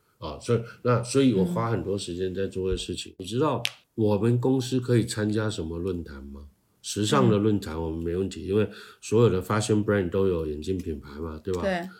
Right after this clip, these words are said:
Speaker 2: 对。
Speaker 1: 我们也可以参加所有的电商论坛，
Speaker 2: 对，对。
Speaker 1: 我还可以参加A I论坛，因为我们公司有部署A I。
Speaker 2: 哇。
Speaker 1: <laughs> 我还可以去参加医疗论坛，因为眼睛就是医疗。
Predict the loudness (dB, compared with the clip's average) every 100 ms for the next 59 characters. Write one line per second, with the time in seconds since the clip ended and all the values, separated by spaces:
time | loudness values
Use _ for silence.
0 | -10 -6 -6 -4 0 0 2 2 0 2
1 | 2 2 2 2 2 2 -2 0 -2 -2
2 | -2 -2 -2 -4 -6 -4 -2 0 2 2
3 | 2 2 2 2 2 2 2 2 0 0
4 | -4 -2 2 2 2 -2 0 0 0 0
5 | -2 -2 -4 -6 -10 -10 -10 -10 -14 _
6 | _ _ _ -8 -6 -6 -8 -10 -12 -20
7 | _ _ _ -4 0 2 4 6 4 2
8 | 0 0 2 0 2 2 2 2 0 -2
9 | -4 0 2 2 -2 -2 -2 0 0 -2
10 | -4 -2 -4 -4